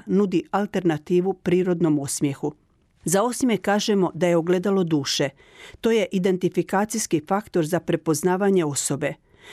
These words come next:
Zanimljivo je da se nijedna osoba ne smije na isti način. Osobu koju dugo nismo vidjeli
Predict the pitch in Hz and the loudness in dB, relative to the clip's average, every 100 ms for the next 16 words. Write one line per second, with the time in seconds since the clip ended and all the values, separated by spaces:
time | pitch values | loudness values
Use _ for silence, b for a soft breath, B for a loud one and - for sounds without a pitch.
0 | B - 165 202 226 247 220 156 151 - | B -4 0 2 2 2 2 2 2 0
1 | - - 165 180 - 196 202 226 240 175 | -8 -12 -2 -2 0 2 2 2 2 0
2 | 190 - 185 170 160 - 180 185 185 170 | 0 0 2 2 2 0 2 2 4 2
3 | 160 - 165 151 131 - 151 139 b b | 0 0 2 2 0 -2 -4 -4 b b
4 | b b 214 226 - 165 156 - 170 175 | b b -2 0 -2 -2 -4 0 2 2
5 | 226 170 165 180 - 170 190 175 156 143 | 0 2 2 2 0 2 0 0 0 0